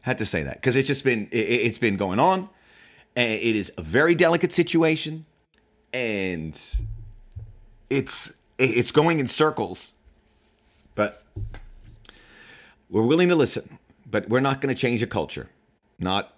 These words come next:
in a minute, not in a year. It's troubling. And, uh, I hope there is a day, uh, I'm not that optimistic, where women's sports and women's rights are, are held at a high esteem, where they don't have to go what Hermoso did at the World Cup.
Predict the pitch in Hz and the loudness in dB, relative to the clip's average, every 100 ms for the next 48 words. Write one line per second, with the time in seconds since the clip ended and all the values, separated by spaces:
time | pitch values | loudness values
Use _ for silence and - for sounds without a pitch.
0 | - 101 87 110 175 - - - 95 98 | -4 -2 2 2 2 0 -10 -8 -2 -2
1 | 95 - _ - 85 78 76 76 - 80 | -2 -6 _ -6 -4 -4 -6 -8 -10 0
2 | 139 180 180 - _ _ _ _ _ _ | 2 2 0 -8 _ _ _ _ _ _
3 | _ _ _ _ _ _ _ _ _ _ | _ _ _ _ _ _ _ _ _ _
4 | _ - _ _ _ _ _ - 90 - | _ -20 _ _ _ _ _ -14 -4 2
5 | 123 78 - - - _ - 92 95 98 | 2 0 -8 -18 -20 _ -6 -2 0 2
6 | 95 95 110 127 131 127 120 123 127 127 | 2 4 4 2 2 2 2 2 4 4
7 | 120 123 - _ _ 95 92 104 110 127 | 2 -2 -12 _ _ -4 0 0 2 2
8 | 160 - 147 - 151 127 - 95 104 98 | 4 4 2 2 0 0 -2 -2 0 0
9 | 92 120 113 - 107 104 98 90 98 107 | 2 0 0 -4 0 0 0 -2 0 0
10 | 87 92 87 - 90 80 - - - - | 0 2 2 0 -2 -4 -6 -16 -20 -20
11 | - - 92 117 123 120 95 113 110 - | -14 -4 0 2 4 4 4 2 2 0
12 | - 95 90 92 151 202 226 220 247 294 | -2 -2 0 0 2 2 0 2 2 2
13 | - 117 110 107 98 90 76 65 - - | 0 0 2 2 0 -2 -4 -6 -8 -10
14 | 78 67 - - | -10 -10 -12 -20